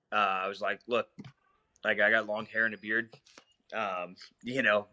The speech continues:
but, uh, I'm willing to, uh, change my appearance to look,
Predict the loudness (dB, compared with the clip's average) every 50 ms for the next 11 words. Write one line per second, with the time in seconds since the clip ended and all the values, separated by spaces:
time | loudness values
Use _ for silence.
0 | 2 4 6 6 6 4 4 2 2 4 4 2 2 0 -2 _ _ -20 -20 -20
1 | _ _ _ _ _ _ _ -2 -2 -2 -2 -2 -2 -4 -4 -4 -4 -6 -8 -8
2 | -6 -6 -6 -6 -4 -2 0 2 2 2 2 0 0 -2 -4 -6 -6 -4 -2 -2
3 | -2 -2 0 2 2 2 2 2 0 0 0 0 0 -2 -6 -4 0 0 2 2
4 | 0 0 -2 -2 -2 -2